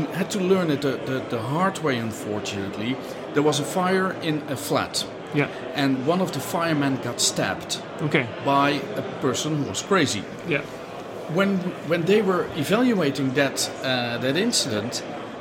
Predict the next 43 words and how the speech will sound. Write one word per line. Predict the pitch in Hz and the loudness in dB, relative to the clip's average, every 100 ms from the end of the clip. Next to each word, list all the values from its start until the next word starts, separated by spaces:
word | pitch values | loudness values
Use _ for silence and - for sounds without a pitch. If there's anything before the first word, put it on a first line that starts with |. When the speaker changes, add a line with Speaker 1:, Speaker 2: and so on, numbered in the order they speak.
| - 151 | -8 -2
Speaker 1:
uh, | |
the | 147 | -2
police | 151 180 190 | 2 4 4
said, | 156 117 | 2 0
"Yeah, | 143 | 0
but | 113 | 0
you | 113 | -2
should | 107 139 120 | -2 0 0
have | 107 | 2
known | 123 170 175 | 4 6 4
on | 131 | 4
number | 123 113 | -2 -4
seventy-two, | 113 131 117 104 104 - 175 127 143 - | -2 -2 -4 -6 -4 2 6 6 4 4
Speaker 2:
<laughs> | 151 | 6
Speaker 1:
this | 214 214 214 190 | 8 10 10 8
crazy | 233 262 220 | 8 6 4
guy | 156 131 107 107 - - - | 2 2 0 -4 -8 -10 -2
is, | 147 - - - - - | 0 2 0 -2 -8 -2
uh, | 143 131 123 113 104 123 131 | 2 2 2 2 0 0 4
Speaker 2:
Yeah. | 139 | 2
Speaker 1:
is | 123 | 4
living | 165 143 131 110 | 4 6 4 4
there." | 104 95 90 | 2 0 -2
Speaker 2:
Yeah. | 135 131 | -4 -4
Speaker 1:
So | - 208 175 160 - | -2 4 6 6 4
what | 165 165 | -2 -2
we, | 185 175 160 - - - - | 0 0 0 -4 -10 -10 -6
what | 156 160 | -4 -2
we've | 165 147 | -2 0
developed | 151 180 147 147 | 2 2 2 2
now | 190 165 139 | 2 2 0
is | 143 151 | -4 -2
when | 170 170 | -2 2
there's | 151 131 117 - - | 2 2 2 -4 -4
an | 120 - | -6 -4
accident | 120 - 180 240 269 | -4 -2 0 0 0
or | - | 0
where | 110 | -2
there's | 104 107 110 | -2 -4 -2
an | |
emergency, | 107 123 170 208 185 - 226 262 - - - - - - | 0 2 2 0 0 0 2 0 -2 -6 -8 -8 -8 0
only | 202 208 175 - | 2 2 0 0
temporary | - 226 240 208 190 180 190 240 | 2 4 4 4 4 4 4 2